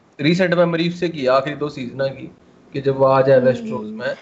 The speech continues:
Speaker 2: वो
Speaker 1: तो
Speaker 2: फिर शुरू के सीजन में उसका तो कैरेक्टर ग्रो कर रहा था तब।
Speaker 1: हम्म।
Speaker 2: आर्मी इकट्ठी करने में लगी हुई थी वो तो।
Speaker 1: हाँ, मतलब, वो चार पांच सीजन तो उससे मिले खड़ी है कि बस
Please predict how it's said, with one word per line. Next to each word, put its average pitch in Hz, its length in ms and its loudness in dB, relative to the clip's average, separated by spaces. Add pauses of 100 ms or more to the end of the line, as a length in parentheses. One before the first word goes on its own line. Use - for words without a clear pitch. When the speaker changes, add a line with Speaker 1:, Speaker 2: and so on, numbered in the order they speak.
(480)
Speaker 2:
वो 180 140 2
Speaker 1:
तो 180 120 2
Speaker 2:
फिर 175 180 -2
शुरू 359 240 -6
के 415 140 -8
सीजन 349 340 -8
में 359 140 -12
उसका 359 260 -16
तो 359 160 -14
कैरेक्टर 330 440 -12
ग्रो 240 340 -2
कर 196 240 -8
रहा 175 100 -4
था - 140 -14
तब। 180 240 -16 (200)
Speaker 1:
हम्म। 123 440 -2 (680)
Speaker 2:
आर्मी 233 360 0
इकट्ठी 226 380 -6
करने 214 260 -4
में 208 80 -8
लगी 196 220 -6
हुई 196 100 -6
थी 214 140 -12
वो 208 80 -8
तो। - 380 -20 (220)
Speaker 1:
हाँ, - 220 -2
मतलब, 196 200 0
वो 208 80 4
चार 208 200 2
पांच 208 160 -2
सीजन 160 180 -4
तो 180 80 -2
उससे 180 160 -6
मिले 147 180 -4
खड़ी 143 180 -4
है 165 60 2
कि 175 120 0
बस 170 200 2